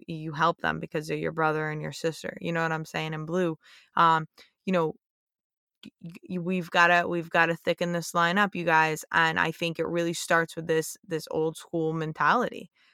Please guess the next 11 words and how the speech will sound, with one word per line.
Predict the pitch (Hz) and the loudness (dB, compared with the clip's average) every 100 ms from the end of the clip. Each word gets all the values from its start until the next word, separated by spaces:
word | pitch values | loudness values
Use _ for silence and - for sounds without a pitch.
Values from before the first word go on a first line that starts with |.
| _ - | _ 0
Um, | 170 156 151 156 160 - _ _ _ _ _ _ _ _ _ _ _ _ _ - - - | 4 4 2 -4 -10 -14 _ _ _ _ _ _ _ _ _ _ _ _ _ -20 -14 -8
it | 180 180 | -6 -2
just, | 196 - | -4 -2
even | 233 226 | -2 0
the | 285 | 2
way | 247 196 | 2 2
that | 233 | 2
you | 202 180 | 0 -4
talk | - - 170 - - | -4 2 4 4 2
with | 165 - | -4 -4
people | 165 165 - | -8 -4 0